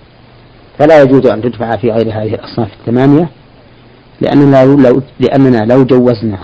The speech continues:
صرفها إلى غير هذه الأصناف الثمانية لم يكن للحصر فائدة، والله عز وجل قد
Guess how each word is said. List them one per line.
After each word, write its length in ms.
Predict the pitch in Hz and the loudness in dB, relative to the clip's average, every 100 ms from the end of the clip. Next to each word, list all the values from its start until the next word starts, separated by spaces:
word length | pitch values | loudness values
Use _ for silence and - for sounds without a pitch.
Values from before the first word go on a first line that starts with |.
| - | -4
صرفها 440 | 135 101 107 107 | -4 -4 -10 -6
إلى 180 | 117 117 | -4 -2
غير 260 | 131 127 | 0 0
هذه 240 | 110 120 107 | 0 -4 -6
الأصناف 360 | 104 - 127 - - | -12 -6 -4 -4 -8
الثمانية 480 | - 131 135 143 139 - _ - - _ _ - | -2 0 2 0 -2 -10 _ -20 -20 _ _ -12
لم 260 | - 143 147 | -2 2 2
يكن 240 | 131 - | 0 -4
للحصر 520 | - 104 - 101 - | -6 -8 -8 -8 -6
فائدة، 380 | 110 117 113 101 - - _ - - - - - - - - - - - - - - - - | -6 -4 -4 -8 -12 -20 _ -20 -20 -20 -20 -20 -20 -20 -20 -20 -20 -20 -20 -20 -20 -20 -8
والله 260 | - 120 120 | 0 0 2
عز 160 | 120 | 0
وجل 220 | 127 123 120 | 0 2 0
قد 280 | 117 117 | -2 -6